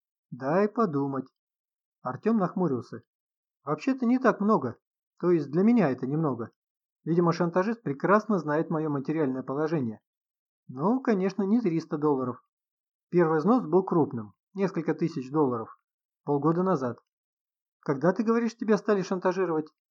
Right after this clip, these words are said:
В марте. А меня в начале апреля. Вскоре после того, как ты совершил наезд. А слушай, может, это всё-таки ты? Нет. Гм. Придётся поверить.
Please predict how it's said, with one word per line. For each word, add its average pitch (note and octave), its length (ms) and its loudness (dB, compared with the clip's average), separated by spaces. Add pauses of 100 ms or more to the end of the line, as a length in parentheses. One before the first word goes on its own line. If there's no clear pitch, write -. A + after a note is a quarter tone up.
(360)
В B2+ 160 -8
марте. C3 400 2 (720)
А B2 120 -12
меня C#3 260 2
в - 20 6
начале E3+ 400 2
апреля. B2 400 -4 (560)
Вскоре D#3 320 4
после D3 280 -2
того, G#3+ 240 2
как D#3+ 200 -2
ты G#3 80 -2
совершил D#3 400 -4
наезд. E3 380 -2 (640)
А C3 160 -8
слушай, F3+ 440 0 (200)
может, D#3+ 340 0
это F3+ 180 2
всё-таки E3+ 460 0
ты? G3+ 300 0 (320)
Нет. E3+ 580 4 (240)
Гм. A#2+ 720 -12 (160)
Придётся F#3+ 420 2
поверить. D#3+ 460 2